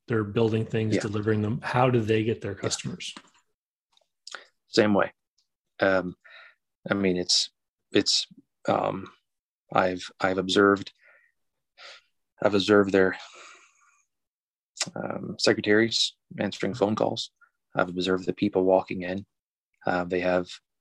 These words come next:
Speaker 2: a lot of repeat customers. Uh, they have a lot of customers referring them. Um, word of mouth, neighbors to neighbors, going down the whole street. Um, there was, uh, one time I, uh, went on a, um,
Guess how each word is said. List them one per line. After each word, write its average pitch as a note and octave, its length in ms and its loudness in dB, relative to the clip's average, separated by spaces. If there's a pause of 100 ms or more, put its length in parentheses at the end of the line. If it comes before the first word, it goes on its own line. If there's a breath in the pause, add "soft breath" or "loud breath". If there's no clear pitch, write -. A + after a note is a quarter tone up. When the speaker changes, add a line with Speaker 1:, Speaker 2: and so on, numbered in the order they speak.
(120)
Speaker 2:
a F#2 80 0
lot F#2 520 -2
of F#2+ 120 -2
repeat F#2+ 320 -4
customers. A#2 640 -4 (600)
Uh, F2 200 -6
they F2 100 -6
have F#2 120 -4
a F#2 40 0
lot F2+ 360 2
of - 120 -14
customers F#2+ 540 -2
referring G2 480 0
them. G#2 180 -2 (1120)
Um, F2+ 280 -6 (140)
word G#2 180 4
of G2+ 60 4
mouth, G2+ 320 2
neighbors G2 460 0
to G#2 80 0
neighbors, G2 560 0
going G2+ 240 -2
down G2 160 2
the F#2 60 -4
whole G2+ 200 0
street. - 440 -2 (640 soft breath)
Um, F2 340 -2
there F2+ 140 2
was, F2+ 220 2
uh, - 140 -2
one F#2+ 240 0
time F#2+ 240 0
I, F2+ 200 -4 (120)
uh, G#2 100 0
went G2 200 -2
on F2+ 120 -2
a, F2 140 -6
um, F2 200 -12